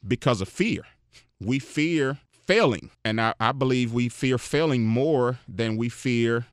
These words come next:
success. And just the thought of failing at something is paralyzing for a lot of people. Well, that's, that's, that's motivated by fear. So if,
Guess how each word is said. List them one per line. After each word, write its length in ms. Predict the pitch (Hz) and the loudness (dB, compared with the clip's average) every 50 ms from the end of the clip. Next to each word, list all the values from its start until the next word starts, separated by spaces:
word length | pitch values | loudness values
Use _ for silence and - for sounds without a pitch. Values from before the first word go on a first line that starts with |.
| _ | _
success. 760 | - - - - 131 - - - 214 - - - - - - - _ _ - | -8 -6 -4 -4 -2 -2 0 0 0 -2 -2 -4 -10 -12 -12 -16 _ _ -6
And 120 | - 110 101 | -4 -2 0
just 260 | - 139 135 - - | 0 -2 -2 -2 -4
the 120 | 113 107 - _ _ _ | -6 -8 -8 _ _ _
thought 260 | 165 165 196 - - - _ | 2 2 2 2 0 -2 _
of 180 | - 107 104 | -2 -2 -2
failing 560 | - - - - 165 180 185 170 147 123 107 104 | -2 -8 -2 2 4 4 4 4 2 2 0 -2
at 120 | 95 - | -2 -2
something 400 | - - 110 98 - 104 98 - - | -2 -2 -2 -2 -2 -4 -6 -4 -4
is 180 | 107 101 - - | -6 -6 -6 0
paralyzing 640 | - - - 185 190 175 143 113 104 107 92 95 95 | 2 2 4 4 2 2 2 2 2 0 -2 -4 -8
for 140 | - - 90 | -8 -8 -8
a 40 | 90 | -8
lot 180 | 87 87 85 78 | -8 -8 -10 -12
of 60 | - | -12
people. 300 | - 87 - - - - - _ _ _ - | -12 -12 -12 -12 -18 -20 -20 _ _ _ -4
Well, 80 | 107 | 0
that's, 380 | 104 135 165 180 - - - - _ _ - | 0 0 0 0 -2 -4 -4 -6 _ _ -2
that's, 320 | 131 135 151 - - - - | -2 -2 -2 -4 -8 -12 -6
that's 320 | 87 123 120 131 - - 110 | -4 -2 -2 -2 -4 -6 -4
motivated 640 | 101 110 147 208 180 131 107 117 117 107 98 90 | 0 2 2 2 2 0 0 -2 -2 -2 -4 -4
by 140 | 101 104 98 | -4 -4 -4
fear. 360 | - - - 226 214 - - - - | -4 -6 -4 -4 -4 -4 -4 -6 -6
So 320 | 104 - - 123 120 120 - | -4 -2 0 2 2 2 0
if, 200 | - 117 107 107 | 0 -4 -4 -6